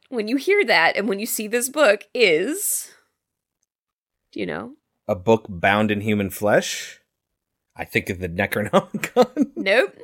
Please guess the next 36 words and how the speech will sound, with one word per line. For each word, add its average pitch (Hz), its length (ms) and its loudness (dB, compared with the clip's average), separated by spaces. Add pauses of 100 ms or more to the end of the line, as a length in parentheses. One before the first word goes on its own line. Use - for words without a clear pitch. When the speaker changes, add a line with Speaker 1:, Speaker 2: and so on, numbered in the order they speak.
(140)
Speaker 2:
What? 147 260 4 (440)
Speaker 1:
I 214 60 4
immediately 247 500 0
think 240 240 -4
of 202 140 0
Hocus 190 380 -4
Pocus. - 640 -4 (1000)
Speaker 2:
Yeah. 87 1500 2
Speaker 1:
I 247 140 2
know 269 140 2
I 175 140 2
shouldn't. 233 520 2 (100)
Speaker 2:
<laughs> 277 80 -6
Speaker 1:
I 254 140 4
know 294 180 2
I 320 140 4
shouldn't, 349 680 -2
but 254 280 0
I 240 180 4
saw 277 400 2 (260)
Hocus 254 240 0
Pocus 277 360 0
way 196 260 2
before 226 240 0
I 190 60 4
saw 196 180 0
Evil 185 220 -2
Dead, 175 320 -2
so 180 240 4
Speaker 2:
<laughs> 190 580 0
Speaker 1:
that's 214 340 0
all 233 180 4
I 220 120 2
can 208 160 0
think 185 160 -2
about. 151 420 0